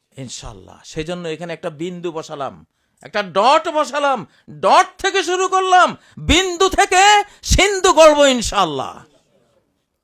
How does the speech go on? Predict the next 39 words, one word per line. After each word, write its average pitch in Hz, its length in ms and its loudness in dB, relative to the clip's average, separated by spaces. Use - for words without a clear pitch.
তো - 120 -14
আজকের 165 360 -8
এই 170 100 -6
বিন্দুটা 175 640 -6
আমার 156 280 -10
ভাই 170 240 -6
মৌলানা 160 340 -6
আব্দুল 160 220 -8
মালিক 165 340 -4
মাদানী 165 460 -6
রাহ-, 160 280 -12
আকরামাহুল্লাহ, 165 1000 -4
তিনি 170 240 -12
ঘোষণা 165 340 -12
দিলেন, 165 260 -10
আমার 165 220 -12
ভাই 165 200 -6
ডক্টর 165 380 -6
খায়রুল 180 280 -4
আনাম 185 340 -2
ভাই, 175 260 -2
আহ, 156 340 -2
ঘোষণা 196 320 -2
দিলেন, 196 380 -2
আরও 277 240 2
দেবেন, 269 320 2
আরও 262 300 2
একটা 330 280 0
কিছু 277 280 -6
আছে 262 160 -6
সেটা 240 200 -8
আমি 247 120 -8
বলবো 220 320 -6
না, 240 240 -2
সেটা 202 380 -6
শহরে 220 420 -4
ওনারা 185 280 -8
বলবেন, 160 360 -6
ইনশাআল্লাহ। 131 640 -10